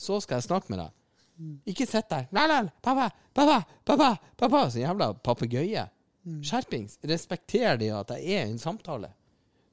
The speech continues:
Speaker 1: Du, du må se det, du må høre det, du må skjønne det.
Speaker 2: Ja,
Speaker 1: Og da,
Speaker 2: absolutt.
Speaker 1: og det, det der,
Speaker 2: Ja.
Speaker 1: og, og når folk sier,
Speaker 2: Ungene
Speaker 1: «Ja,
Speaker 2: må
Speaker 1: pappa, pappa, pappa, mamma, mamma», og, og, og når foreldrene da gir dem oppmerksomhet asap, de avbryter absolutt det de er i.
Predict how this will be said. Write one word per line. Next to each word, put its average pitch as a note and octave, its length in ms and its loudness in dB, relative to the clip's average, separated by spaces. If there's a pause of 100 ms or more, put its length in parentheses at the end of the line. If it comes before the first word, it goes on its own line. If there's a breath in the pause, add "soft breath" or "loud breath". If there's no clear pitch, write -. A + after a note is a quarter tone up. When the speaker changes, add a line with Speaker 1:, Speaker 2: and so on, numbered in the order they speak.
Speaker 1:
Du, D3 160 2
du C3 200 0
må D3+ 340 4
se - 220 -4 (100)
det, A2 160 -4
du G2+ 60 -6
må G2+ 100 -4
høre F3 240 2
det, A2 120 -6
du G2+ 40 -8
må A#2+ 100 -4
skjønne F#3+ 340 -6
det. - 100 -12 (1600 soft breath)
Speaker 2:
Ja, F3+ 100 -4
Speaker 1:
Og D#3+ 60 -2
da, G3 80 0
Speaker 2:
absolutt. E3+ 220 0
Speaker 1:
og - 80 2
det, A3 200 -2
det A3+ 160 4
der, E3+ 220 0 (280 soft breath)
Speaker 2:
Ja. E3 160 -2 (140)
Speaker 1:
og, F#3 240 -2
og D#3+ 80 0
når E3+ 120 0
folk G3+ 200 -2
sier, G3 160 -2
Speaker 2:
Ungene A#3 120 4
Speaker 1:
«Ja, C4 40 10
Speaker 2:
må F4+ 180 6
Speaker 1:
pappa, F4 300 2
pappa, F4 180 4
pappa, F4+ 280 4 (120)
mamma, F4+ 360 2
mamma», F4 280 2 (180)
og, G3+ 240 -6
og, F3+ 320 0
og E3+ 60 -4
når D#3 200 2
foreldrene E3 400 0
da C3+ 100 0
gir D#3 280 -4
dem A2 200 -6
oppmerksomhet A#2+ 500 -8
asap, F3 440 -4
de D3 120 -12
avbryter D#3+ 520 -2
absolutt - 420 -8
det D#3+ 200 -2
de C3+ 160 -6
er G3 160 -8
i. F#2 140 -8